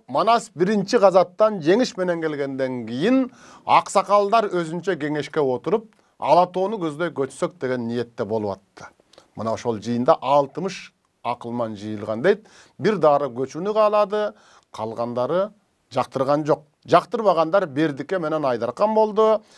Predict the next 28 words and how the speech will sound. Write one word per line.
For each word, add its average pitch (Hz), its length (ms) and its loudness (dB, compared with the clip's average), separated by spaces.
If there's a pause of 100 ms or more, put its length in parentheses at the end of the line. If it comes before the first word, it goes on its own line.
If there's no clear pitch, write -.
(180)
Ал 139 180 2
эми 160 220 0
Жакыпты 147 480 0
колдоп 165 400 0 (320)
көчөлү 165 440 2
дегендер, 135 640 0 (320)
э, 113 240 -6
бай 131 320 2
жигит 117 380 -8 (420)
Ак 113 220 -6
Балта 107 260 -4
болду. 90 380 -8 (220)
Мына 165 160 2
ушинтип 135 400 -6
талаш 123 320 -2
тартыш - 520 -8 (280)
болуп 156 320 2
аткан 139 180 -2
жерге 127 240 -4
келип 117 200 -4
токтогонбуз. 180 480 0
Окуяны 147 360 0
андан 139 240 2
ары 135 140 4
улантабыз. 135 580 0 (1200)
Аксакалдар 240 640 4
ушинтип 226 460 -6 (600)
талаш 208 600 0